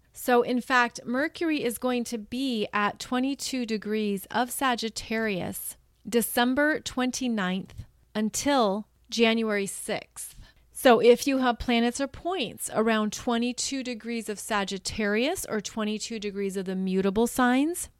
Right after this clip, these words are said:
even twenty-two degrees of the fire signs,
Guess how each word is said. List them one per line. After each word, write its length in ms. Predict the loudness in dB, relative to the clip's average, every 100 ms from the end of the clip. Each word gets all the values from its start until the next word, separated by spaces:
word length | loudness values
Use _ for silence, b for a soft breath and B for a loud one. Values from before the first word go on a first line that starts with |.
| _
even 300 | -2 0 -2
twenty-two 540 | -2 -2 0 0 -2
degrees 560 | -2 -2 -2 -2 -2 -4 -4
of 220 | -2 -2
the 100 | -4
fire 560 | -8 0 4 4 6 4
signs, 720 | 4 2 2 0 -8 -8 -10